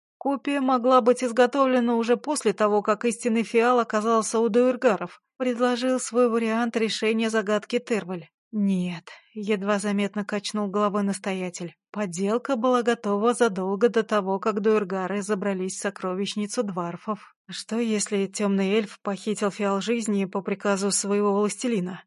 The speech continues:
сказал Лиган и сделал паузу, ожидая, что скажет Авир. Настоятель жестом попросил его продолжать. «Может быть, тот безликий, которому во всеобщем языке не существует названия, тот незримый ужас,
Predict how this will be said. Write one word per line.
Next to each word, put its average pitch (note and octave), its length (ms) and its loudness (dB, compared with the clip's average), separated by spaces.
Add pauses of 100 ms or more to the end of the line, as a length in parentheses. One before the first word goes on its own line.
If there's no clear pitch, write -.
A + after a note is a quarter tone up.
сказал A3 520 -2
Лиган B3 420 0
и A3+ 200 -6
сделал A3+ 380 2
паузу, G3+ 520 -4
ожидая, G#3 520 0
что G#3 220 -4
скажет G#3 440 -4
Авир. G3+ 320 0 (400)
Настоятель A#3 600 0
жестом A#3 440 0
попросил A3 500 -4
его G#3 140 2
продолжать. A3 680 -2 (600)
«Может G3 360 0
быть, A3+ 300 0
тот G#3+ 200 -2
безликий, F#3+ 760 -4
которому G3 540 -2
во F#3 140 0
всеобщем F#3+ 520 -2
языке F#3+ 300 -2
не F#3+ 140 0
существует F#3 640 -2
названия, F3+ 760 -4
тот F#3+ 220 -2
незримый F#3+ 460 0
ужас, F#3 420 -4